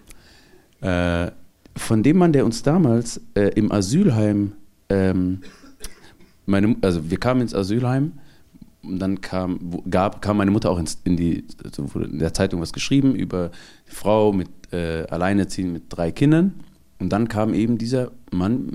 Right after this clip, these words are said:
mit seiner Frau ins Asylheim und hat uns, äh,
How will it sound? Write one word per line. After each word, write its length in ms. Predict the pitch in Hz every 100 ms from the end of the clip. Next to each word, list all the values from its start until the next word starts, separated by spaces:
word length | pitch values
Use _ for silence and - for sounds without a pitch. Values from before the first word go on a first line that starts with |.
| -
mit 140 | 92 92
seiner 220 | 95 90
Frau 400 | 85 - 113 151 - - -
ins 180 | 98 -
Asylheim 340 | 92 107 110
und 140 | 104 92
hat 180 | 101 -
uns, 300 | 104 - -
äh, 300 | 98 95